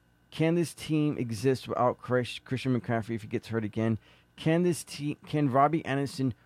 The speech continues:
who didn't look like Robbie Anderson last year, return to who he was the first season with the Panthers? Can we see guys like Marshall, um, get better? Can we see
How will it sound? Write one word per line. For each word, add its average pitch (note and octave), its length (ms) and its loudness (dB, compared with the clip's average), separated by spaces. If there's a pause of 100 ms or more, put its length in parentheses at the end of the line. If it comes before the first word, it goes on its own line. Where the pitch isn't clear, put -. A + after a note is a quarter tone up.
(120)
who D3 100 -2
didn't E3+ 320 -2
look E3 140 0
like C3+ 120 2
Robbie B2 300 4
Anderson A#2+ 300 0
last A2+ 260 0
year, A2+ 280 0 (600)
return D#3 500 2
to C3 420 -2
who C3+ 140 -4
he C#3+ 120 0
was C3 240 2
the G#2+ 80 -8
first C3+ 380 -2
season C#3 500 -2
with C#3 240 2
the C#3 80 -4
Panthers? C#3+ 640 -2 (500)
Can D#3+ 300 4
we E3+ 140 2
see D3+ 500 0
guys C#3 480 0
like B2+ 380 0
Marshall, C3 640 0 (120)
um, A2+ 380 2 (160)
get B2+ 240 2
better? B2 300 2
Can C3+ 260 -2
we D#3 80 0
see D3 480 -4